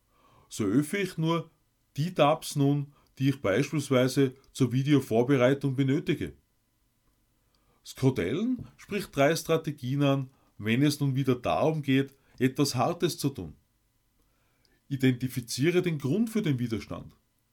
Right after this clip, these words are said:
Wenn es fehlendes Können ist, gib die Arbeit ab. Lege den Fokus auf deine Stärken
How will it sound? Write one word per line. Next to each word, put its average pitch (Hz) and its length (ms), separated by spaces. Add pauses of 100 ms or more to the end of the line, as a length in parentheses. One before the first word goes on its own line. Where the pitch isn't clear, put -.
(380)
Wenn 123 160
es 127 140
fehlendes 123 540
Können 160 420
ist, 175 360 (260)
gib 160 200
die 151 100
Arbeit 143 380
ab. - 320 (720)
Lege 127 300
den 123 160
Fokus 135 460
auf 123 160
deine 113 280
Stärken 147 680